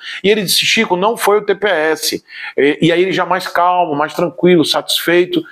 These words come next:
porque ele, ele foi lá na concessionária, ele foi super bem atendido mesmo, tá? Inclusive no primeiro áudio que ele tava chateado, ele deixou claro,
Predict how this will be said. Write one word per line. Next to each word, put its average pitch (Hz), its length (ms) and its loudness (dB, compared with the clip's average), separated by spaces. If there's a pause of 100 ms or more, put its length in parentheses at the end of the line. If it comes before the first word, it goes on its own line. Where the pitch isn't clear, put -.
(240)
porque - 320 0
ele, 190 640 2
ele 151 500 -2
foi - 180 -2
lá 147 100 2
na 147 120 0
concessionária, 160 720 0 (180)
ele 381 120 0
foi 269 100 0
super 240 280 -2
bem 247 120 -2
atendido 233 420 2
mesmo, 185 320 2
tá? 170 180 -2
Inclusive 208 320 2
no 262 100 4
primeiro 196 280 2
áudio 160 220 0
que 170 60 0
ele 151 100 -2
tava 147 180 -2
chateado, 147 420 -4
ele 185 100 0
deixou 185 280 0
claro, 139 400 0